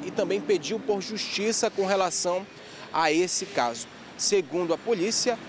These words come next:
já são mais de dez pessoas ouvidas, a identidade desses depoentes não foi revelada e, segundo o delegado Ricardo Cunha, que é o titular da Delegacia de Homicídios, que fica lá na zona leste de Manaus, o teor desses depoimentos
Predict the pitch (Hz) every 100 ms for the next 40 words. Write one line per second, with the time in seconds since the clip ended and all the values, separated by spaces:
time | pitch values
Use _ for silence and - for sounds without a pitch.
0 | - - 160 208 180 196 202 190 185 175
1 | - 151 - 170 156 147 127 185 220 185
2 | 190 190 196 208 202 156 175 214 190 143
3 | 156 175 175 175 165 156 156 151 - 139
4 | - - - - 170 226 214 - 202 185
5 | 175 156 139 135 170 185 190 - - -
6 | 214 233 185 208 208 196 165 160 185 165
7 | 170 180 180 180 180 190 180 165 - 190
8 | 214 147 - 208 202 - 277 240 190 190
9 | 175 160 160 151 147 165 143 131 123 214
10 | 175 170 175 165 151 151 139 143 135 139
11 | - 127 127 123 160 180 127 - - -
12 | - - - 254 - 247 202 262 214 180
13 | 180 175 - 165 165 151 170 190 196 190